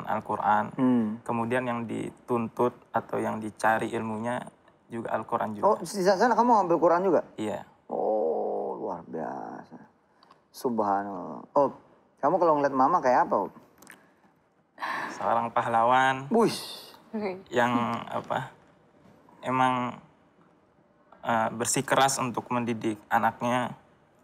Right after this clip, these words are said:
Speaker 1: untuk bisa sampai hafiz. Kalau emang dengar cerita mah sedih zaman dulu ya.
Speaker 2: Hmm.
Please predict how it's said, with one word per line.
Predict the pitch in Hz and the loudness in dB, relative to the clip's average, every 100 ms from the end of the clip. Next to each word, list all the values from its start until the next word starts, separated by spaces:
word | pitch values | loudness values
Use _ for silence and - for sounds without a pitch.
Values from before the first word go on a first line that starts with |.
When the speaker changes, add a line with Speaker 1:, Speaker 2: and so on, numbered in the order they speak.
| _ _ | _ _
Speaker 1:
untuk | - 107 | -10 -8
bisa | 110 110 | -6 -4
sampai | 110 113 107 110 - - _ _ _ _ - | -2 -4 -2 -2 -4 -10 _ _ _ _ -14
hafiz. | - - 127 131 - - _ _ _ _ _ _ _ _ _ _ _ - - | -14 -2 0 0 -2 -10 _ _ _ _ _ _ _ _ _ _ _ -20 -20
Kalau | - 107 104 - | -10 -6 -4 -2
emang | 120 127 123 123 - | -2 0 0 -4 -8
dengar | - 131 131 | -6 0 0
cerita | 123 131 123 156 | 0 0 0 2
mah | 135 | 0
sedih | 135 127 156 151 123 113 | -2 0 2 2 0 -4
zaman | 113 113 117 | -2 -2 -2
dulu | 117 120 127 | -4 0 0
ya. | 120 - _ - | -2 -10 _ -6
Speaker 2:
Hmm. | 180 135 | -2 -2